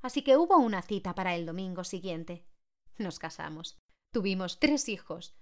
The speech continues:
todos parecidos a él, genéticamente predominante, que crecieron sanos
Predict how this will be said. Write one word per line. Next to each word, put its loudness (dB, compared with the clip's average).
todos 0
parecidos -4
a -6
él, -6
genéticamente -8
predominante, -6
que 0
crecieron -4
sanos -6